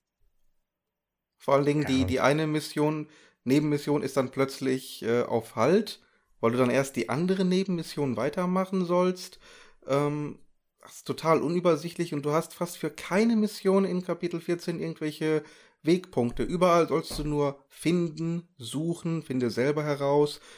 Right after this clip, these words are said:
Speaker 1: Ja, da gibt's irgendwo so ein geheimes Labor. Ja, wo das denn? Finde selber den, den Eingang, den Weg. Und dann war ich in,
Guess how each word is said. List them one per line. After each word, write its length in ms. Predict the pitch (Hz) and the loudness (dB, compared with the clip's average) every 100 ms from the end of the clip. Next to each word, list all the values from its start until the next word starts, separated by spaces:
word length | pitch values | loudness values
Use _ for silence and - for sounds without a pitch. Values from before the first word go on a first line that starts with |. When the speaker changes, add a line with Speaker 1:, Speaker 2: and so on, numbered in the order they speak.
| - | -6
Speaker 1:
Ja, 180 | 113 139 | 2 6
da 100 | 139 | 6
gibt's 260 | 131 135 - | 4 -2 -2
irgendwo 340 | 135 143 135 | -2 2 2
so 140 | 127 127 | 2 2
ein 100 | 127 | 0
geheimes 520 | 117 123 127 120 - | 0 -2 0 -4 -2
Labor. 420 | 110 101 127 160 | -2 0 2 4
Ja, 240 | 117 107 | 4 0
wo 100 | 107 | -2
das 300 | 107 127 - | -2 -2 -2
denn? 200 | - 151 | -2 -4
Finde 340 | 143 113 110 107 | -2 -2 -2 -2
selber 420 | 98 107 117 117 | 0 0 2 0
den, 460 | 113 113 110 110 107 | 0 -2 -4 -6 -6
den 180 | 107 | -8
Eingang, 540 | 101 127 160 160 160 147 | -4 -4 -2 0 0 -2
den 220 | 110 107 | -2 -2
Weg. 360 | 127 156 156 - - - - - - - _ _ - | -2 -4 -6 -12 -20 -20 -20 -20 -20 -20 _ _ -6
Und 120 | - | 0
dann 240 | 143 135 123 | 2 2 2
war 180 | 139 | 2
ich 160 | 175 180 | 0 0
in, 500 | 180 175 175 - - | 0 0 -2 -6 -16